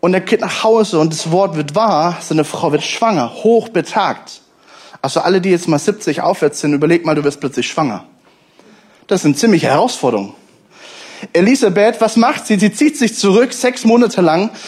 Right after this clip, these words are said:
versteckt sie sich fast vor der Öffentlichkeit, weil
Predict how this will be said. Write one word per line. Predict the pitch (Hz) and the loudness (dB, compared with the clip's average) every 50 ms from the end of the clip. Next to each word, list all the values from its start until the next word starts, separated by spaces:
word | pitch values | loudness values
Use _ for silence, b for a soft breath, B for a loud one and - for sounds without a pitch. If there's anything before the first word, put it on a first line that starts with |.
| B B B | B B B
versteckt | - 190 175 - - 220 220 220 | -4 -4 -4 0 -2 -2 -2 -2
sie | - 214 | -4 -2
sich | 202 220 208 - | 0 0 0 0
fast | - 214 226 220 | -2 -4 -4 -2
vor | - - 180 | -2 0 2
der | 180 - | 4 4
Öffentlichkeit, | 196 240 240 247 214 196 190 202 - 196 185 180 170 | 4 2 2 2 2 2 0 0 0 0 0 2 4
weil | 180 180 180 | 2 2 2